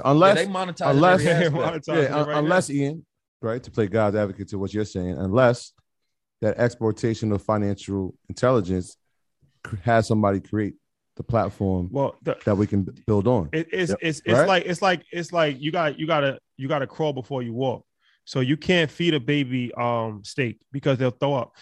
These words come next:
Speaker 3: You can actually learn a lot from studying, like, children, right?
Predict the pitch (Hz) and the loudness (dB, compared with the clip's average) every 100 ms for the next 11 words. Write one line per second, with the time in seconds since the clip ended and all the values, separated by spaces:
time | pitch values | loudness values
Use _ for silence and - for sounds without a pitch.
0 | - - 143 147 143 143 156 - 156 135 | -20 -6 -4 0 2 4 2 0 0 2
1 | 143 151 143 135 135 123 131 104 - 139 | 2 2 0 2 0 0 -8 -8 -2 -2
2 | 131 120 113 110 110 101 135 120 101 98 | 0 -4 -4 -6 -8 -4 -2 0 -2 -4
3 | 113 | -4